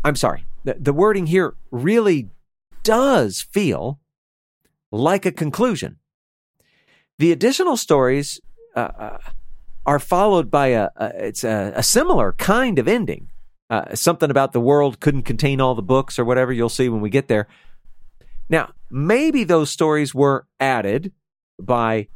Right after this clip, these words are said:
John, or maybe they were added by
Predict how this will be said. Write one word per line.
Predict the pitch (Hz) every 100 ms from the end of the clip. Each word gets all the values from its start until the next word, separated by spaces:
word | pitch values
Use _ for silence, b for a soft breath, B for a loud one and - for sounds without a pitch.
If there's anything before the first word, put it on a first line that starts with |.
| -
John, | - 117 90 65 165 226 _ _
or | - 127 117 -
maybe | 110 135
they | 160 151
were | 127 123
added | 117 123 120 _ _ -
by | 113 113 113